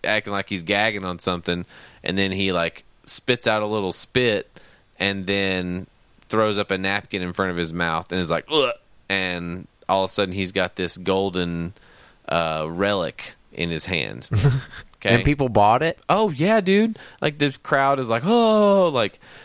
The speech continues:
Speaker 1: cheering and on and oohing to the fact that he just made this holy relic appear. And, like, in the slow motion footage, like, the really good, nice zoomed in, like,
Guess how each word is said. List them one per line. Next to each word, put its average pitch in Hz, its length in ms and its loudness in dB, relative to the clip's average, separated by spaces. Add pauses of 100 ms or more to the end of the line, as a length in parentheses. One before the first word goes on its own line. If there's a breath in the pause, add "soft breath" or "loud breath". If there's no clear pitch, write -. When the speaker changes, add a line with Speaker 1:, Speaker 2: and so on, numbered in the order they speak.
(140)
Speaker 1:
cheering 131 580 2
and 95 240 0
on 104 420 2
and 92 140 0
oohing 95 540 2
to 95 100 0
the 87 100 -2
fact 92 260 -2
that 82 80 -6
he 95 120 -2
just 92 180 -2
made 92 280 -2
this 87 160 -2
holy 92 260 0
relic 90 380 0
appear. 71 480 -4 (340 loud breath)
And, 110 140 0
like, 101 240 -4 (260 soft breath)
in 117 160 0
the 113 80 0
slow 113 380 0
motion 120 440 -2
footage, 110 460 0
like, 98 220 0
the 90 180 0
really 98 300 0
good, 95 320 -2
nice 92 200 -4
zoomed 92 380 -4
in, 101 140 0
like, 98 180 -2